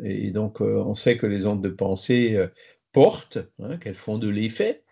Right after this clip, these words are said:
euh, dans le monde spirituel, mais ça finit aussi par atteindre notre physique, hein. Et donc, euh, voilà, il vaut mieux éviter, euh,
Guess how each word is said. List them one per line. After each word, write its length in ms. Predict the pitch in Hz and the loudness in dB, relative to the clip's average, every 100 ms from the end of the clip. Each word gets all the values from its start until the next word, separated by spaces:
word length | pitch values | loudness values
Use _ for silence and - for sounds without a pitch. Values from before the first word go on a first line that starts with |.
| _ - - - _ - | _ -20 -20 -20 _ -6
euh, 480 | - 98 85 90 92 | -2 0 0 -2 -6
dans 280 | 98 98 95 | -6 0 0
le 80 | 98 | 0
monde 200 | 107 110 | -2 -4
spirituel, 680 | - 113 117 110 131 123 | 0 0 0 2 2 2
mais 120 | 101 95 | -2 -4
ça 200 | - 101 | -2 -2
finit 400 | - 110 113 107 | -2 0 0 0
aussi 280 | 98 127 | -2 -4
par 260 | - 98 90 | -2 -2 -2
atteindre 520 | 98 117 113 101 98 | -2 0 -2 -2 -2
notre 260 | 104 104 110 | -4 -4 -6
physique, 600 | - 113 110 240 - - - - | -6 -4 0 -2 -4 -6 -6 -6
hein. 200 | 104 151 - _ - - _ | -8 -8 -10 _ -20 -20 _
Et 160 | 92 92 | -2 2
donc, 420 | 104 131 - - | 6 4 2 2
euh, 920 | 110 98 95 98 98 95 104 107 117 123 | 2 4 0 0 -2 -2 -2 -4 -4 2
voilà, 280 | 123 170 143 | 2 2 -2
il 140 | 113 | -8
vaut 160 | 92 98 | -2 0
mieux 460 | 104 117 135 151 - | 4 6 6 4 0
éviter, 760 | 127 107 110 151 165 156 101 - | 0 0 -2 0 0 0 -4 -6
euh, 460 | - - - - | -4 -4 -6 -8